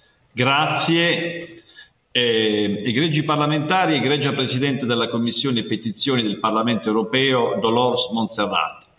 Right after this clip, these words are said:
Grazie per aver consentito di far sentire qui la voce dei sindaci del Sud Italia che per la prima volta nella storia della nostra nazione si sono uniti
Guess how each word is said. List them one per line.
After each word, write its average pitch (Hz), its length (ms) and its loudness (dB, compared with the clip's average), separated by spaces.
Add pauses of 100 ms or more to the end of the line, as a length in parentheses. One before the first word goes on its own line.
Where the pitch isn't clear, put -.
(320)
Grazie 165 640 2
per 139 140 -2
aver 131 240 0
consentito 123 540 -2
di 117 140 -2
far 120 240 -2
sentire 120 480 -2
qui 170 340 0
la 123 200 0
voce 151 420 0
dei 117 160 -2
sindaci 139 560 -2
del 117 200 -4
Sud 151 220 -2
Italia 101 680 -2
che 113 120 -4
per 131 140 -4
la 135 140 -2
prima 160 260 -2
volta 127 420 0
nella 107 280 -4
storia 143 200 0
della 117 160 0
nostra 120 280 -6
nazione 143 440 -4
si 139 140 -10
sono 151 380 0
uniti 160 600 -4